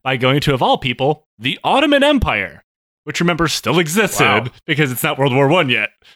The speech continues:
Speaker 1: Uh, John Hay, the Secretary of State, went to Sultan Abdul Hamid the Second and, uh,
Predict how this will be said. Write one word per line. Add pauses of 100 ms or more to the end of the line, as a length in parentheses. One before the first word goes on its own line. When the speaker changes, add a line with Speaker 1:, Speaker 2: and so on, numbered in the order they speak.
(420)
Speaker 1:
Uh,
John
Hay,
the
Secretary
of
State,
went
to
Sultan
Abdul
Hamid
the
Second (500)
and,
uh,